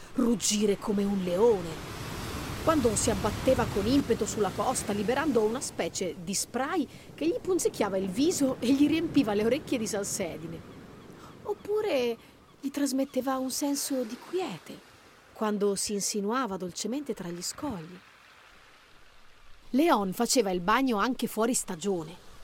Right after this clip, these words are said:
L'abbraccio dell'acqua fredda e la sensazione di libertà lo rendevano felice e appagato. Spesso ci andava di sera e si incantava a scrutare il cielo limpido che mostrava una volta stellata mozzafiato.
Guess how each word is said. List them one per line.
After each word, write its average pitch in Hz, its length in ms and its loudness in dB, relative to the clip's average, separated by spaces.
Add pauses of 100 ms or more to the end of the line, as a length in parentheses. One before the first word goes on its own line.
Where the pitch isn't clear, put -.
(340)
L'abbraccio 294 580 2
dell'acqua 233 480 -2
fredda 226 460 0
e 196 80 0
la 226 100 2
sensazione 285 640 0
di 214 100 -2
libertà 233 480 -2 (240)
lo 277 100 2
rendevano 285 500 0
felice 294 680 -2
e - 220 -4
appagato. 339 720 -2 (500)
Spesso 185 760 0 (420)
ci - 180 -2
andava 226 340 -2
di 196 120 -2
sera 208 440 -2 (680)
e 269 180 -2
si 320 220 2
incantava 294 640 0
a 254 60 0
scrutare - 500 -2
il 214 180 -2
cielo 294 400 0
limpido 247 500 0
che 220 140 -4
mostrava 240 540 -2
una 214 200 0
volta 226 380 -2
stellata 202 560 -2
mozzafiato. 180 1040 -8